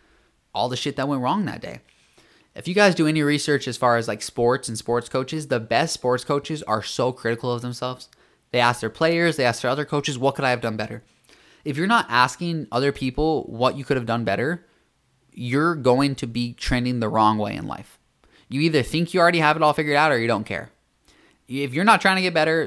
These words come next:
it's one of those two options. You either think you have it figured out or you don't care. And if those, if either of those two are true, you are absolutely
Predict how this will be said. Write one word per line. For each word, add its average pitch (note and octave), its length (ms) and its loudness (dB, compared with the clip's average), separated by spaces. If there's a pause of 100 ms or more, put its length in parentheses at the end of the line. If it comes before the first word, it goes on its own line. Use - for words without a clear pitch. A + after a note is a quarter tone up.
it's A#2 160 -8
one C3 180 0
of D3+ 60 2
those C#3 140 0
two D3 160 -2
options. G#2+ 360 -2
You A#2 60 -6
either A2 120 -6
think C#3+ 200 -8
you E3 60 -4
have D3+ 80 -6
it C#3 80 -14
figured D#3 180 -2
out D3 140 2
or C3+ 40 0
you B2 60 0
don't A#2 180 -2
care. G2+ 180 -4
And A2+ 180 -6
if G#2 160 -8
those, E3+ 420 2
if A#2 220 -6
either G#3+ 260 4
of E3 60 6
those C3+ 160 4
two - 120 -6
are A2+ 120 2
true, A#2 240 -2
you A#2+ 260 -4
are A#2 280 4
absolutely A#2 840 -4